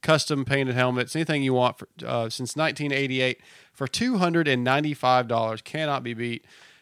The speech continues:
And of course, Kyle Tucker with Keller Williams Key Partners. Uh, if you're looking to buy or sell your home, Kyle and his team will guide you through the process. Anywhere in the country, they can help you out.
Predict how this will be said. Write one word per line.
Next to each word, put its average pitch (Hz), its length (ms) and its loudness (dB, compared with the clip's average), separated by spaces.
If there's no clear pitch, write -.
And - 60 -14
of 131 80 -10
course, 190 240 -2
Kyle 165 280 4
Tucker 185 380 -2
with 143 140 -2
Keller 127 300 0
Williams 127 340 -2
Key 123 200 -8
Partners. 143 680 2
Uh, 135 60 -6
if 117 80 -6
you're 135 80 -2
looking 131 220 0
to 123 40 0
buy 127 240 6
or 127 80 4
sell 127 260 0
your 120 140 0
home, 143 320 4
Kyle 127 300 4
and 127 80 0
his 120 100 -6
team 131 320 -4
will 117 160 -4
guide 123 320 2
you 120 80 -8
through 117 140 -6
the 113 40 -6
process. 151 680 0
Anywhere 190 320 0
in 135 40 2
the 131 60 -2
country, 147 320 0
they 127 120 0
can 117 120 -6
help 117 180 -6
you 123 140 0
out. 175 300 4